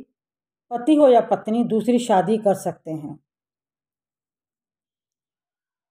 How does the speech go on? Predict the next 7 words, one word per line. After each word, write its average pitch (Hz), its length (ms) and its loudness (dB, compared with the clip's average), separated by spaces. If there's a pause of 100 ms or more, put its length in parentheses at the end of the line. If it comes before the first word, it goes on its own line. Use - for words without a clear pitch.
(880)
उम्मीद 294 320 2
करती 285 260 2
हूँ 302 140 6
ये 285 80 4
आपको 233 440 2
वीडियो 226 360 2
से 247 240 2